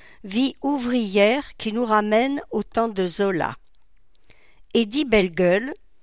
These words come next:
un nom de dur pour être respecté, s'avère un enfant délicat, efféminé,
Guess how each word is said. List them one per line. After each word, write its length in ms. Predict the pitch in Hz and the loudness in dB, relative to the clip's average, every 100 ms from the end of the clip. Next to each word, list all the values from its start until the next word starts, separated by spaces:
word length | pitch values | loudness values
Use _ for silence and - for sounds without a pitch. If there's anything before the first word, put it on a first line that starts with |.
| - - - | -20 -20 -4
un 120 | 202 202 | -2 0
nom 220 | 233 247 | 0 -2
de 220 | 175 180 | -2 -6
dur 540 | 156 214 269 185 - - | -4 -2 0 0 -4 -10
pour 220 | 170 185 | -6 -4
être 260 | 202 - 170 | -4 -4 -2
respecté, 880 | 190 262 - 233 190 - - - - - - - - | 0 0 0 -4 -6 -8 -8 -8 -10 -20 -20 -20 -16
s'avère 520 | - 233 220 254 285 | -4 -2 2 4 4
un 180 | 226 226 | 4 2
enfant 400 | 226 - 269 269 | 0 -2 -4 -4
délicat, 800 | 196 247 247 233 - - 175 220 - - - | -2 -2 -2 -6 -2 4 4 2 -4 -20 -8
efféminé, 840 | 226 - 277 254 220 180 156 240 | -6 -2 -2 -2 -2 -2 -4 -6